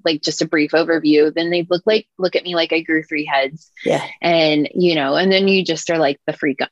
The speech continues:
Speaker 1: mom on the playground, right? So, um, I think just have to decide, is it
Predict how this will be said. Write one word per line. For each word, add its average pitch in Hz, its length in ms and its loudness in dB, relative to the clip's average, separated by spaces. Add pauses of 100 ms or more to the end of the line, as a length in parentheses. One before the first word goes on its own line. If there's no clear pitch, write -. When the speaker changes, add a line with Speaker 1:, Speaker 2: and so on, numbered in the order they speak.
(200)
Speaker 1:
mom 143 240 0
on 131 100 -2
the 135 80 -2
playground, 120 420 -2
right? 139 360 -2 (100)
So, 170 340 2
um, 170 520 -4 (280)
I 185 120 -12
think 220 400 -2 (420)
just 190 440 0
have 185 280 -2
to 190 100 0
decide, 156 840 -2 (220)
is 185 520 0
it - 540 -2